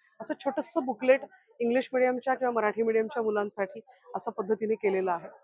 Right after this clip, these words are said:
आणि या पद्धतीने बीच पब्लिकेशन्सने आतापर्यंत अनेक पुस्तकांची निर्मिती केली आहे. त्यातल्या पर्यावरण ह्या नि-, विषयाशी निगडीत पुस्तकं आम्ही तुमच्यापर्यंत भेटीला घेऊन गेलो आणि हा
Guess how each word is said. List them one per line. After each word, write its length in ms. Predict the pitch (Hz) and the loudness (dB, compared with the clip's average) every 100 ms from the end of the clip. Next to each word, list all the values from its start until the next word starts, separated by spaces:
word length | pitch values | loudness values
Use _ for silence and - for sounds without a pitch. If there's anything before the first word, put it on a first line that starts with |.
| _ - - | _ -10 2
आणि 360 | 226 262 262 - | 4 4 -2 4
या 160 | 233 | 6
पद्धतीने 520 | 262 277 220 277 294 311 | 6 4 0 0 0 -2
बीच 280 | 247 262 | -6 -8
पब्लिकेशन्सने 800 | - 247 254 262 254 269 254 - | -4 -4 -4 -8 -8 -8 -10 -4
आतापर्यंत 580 | 247 - 226 240 233 220 240 _ _ - | -4 0 0 0 -4 -8 -14 _ _ -6
अनेक 200 | 214 285 330 | 2 2 2
पुस्तकांची 540 | 277 - 277 262 277 | -4 -2 0 0 -2
निर्मिती 360 | 254 233 226 233 | -2 -2 -4 -6
केली 220 | 202 208 | -2 0
आहे. 100 | 233 | 0
त्यातल्या 360 | 208 - 226 220 - - - | -2 2 4 4 2 -20 4
पर्यावरण 480 | 226 233 247 269 285 | 8 10 12 10 6
ह्या 260 | 285 262 247 | 4 6 6
नि-, 240 | 247 220 - | 4 -4 -6
विषयाशी 420 | 202 - 226 - | -12 -2 -2 -2
निगडीत 300 | 233 202 220 | -2 2 0
पुस्तकं 440 | 233 - - 202 214 | -2 -8 -6 -6 -4
आम्ही 160 | 196 214 | -2 -2
तुमच्यापर्यंत 560 | 190 190 180 170 - - _ _ - | -4 -6 -10 -12 -16 -18 _ _ 0
भेटीला 280 | 196 220 220 | 2 4 4
घेऊन 220 | 214 220 | 4 2
गेलो 160 | 214 202 - | 0 -2 -6
आणि 140 | 208 214 | -4 -4
हा 300 | 196 226 | 4 4